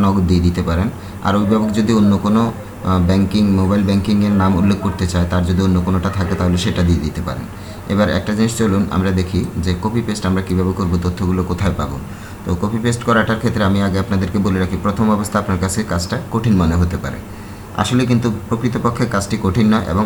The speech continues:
অনেক সহজ এবং অনেক সময় বেঁচে যাবে। প্রথম অবস্থায় যখন আপনি দেখবেন, আহ, আমি কাজটা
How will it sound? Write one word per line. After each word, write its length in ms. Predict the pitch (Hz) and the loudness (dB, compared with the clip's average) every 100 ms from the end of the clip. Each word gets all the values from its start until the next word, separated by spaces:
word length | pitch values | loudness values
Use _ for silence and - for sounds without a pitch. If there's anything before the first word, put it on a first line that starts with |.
| - | 0
অনেক 140 | 101 110 | -2 -2
সহজ 220 | 98 113 156 - | -2 -2 -2 -2
এবং 120 | 95 98 - | -2 -2 0
অনেক 160 | 107 120 - | 0 0 -2
সময় 200 | 95 85 | 0 2
বেঁচে 200 | 110 110 78 | 0 0 -2
যাবে। 160 | 64 58 - - - - - | -4 -8 -12 -14 -14 -14 -2
প্রথম 220 | 113 131 120 | 0 4 4
অবস্থায় 320 | 110 110 123 107 | 4 2 -2 0
যখন 220 | 101 117 107 87 | 0 0 0 0
আপনি 180 | 92 98 92 | 0 0 0
দেখবেন, 300 | 90 90 104 | 0 2 0
আহ, 600 | - - - - 90 90 85 | -4 -12 -10 -2 2 2 2
আমি 120 | 90 98 87 | 2 0 0
কাজটা 300 | 90 87 | -2 0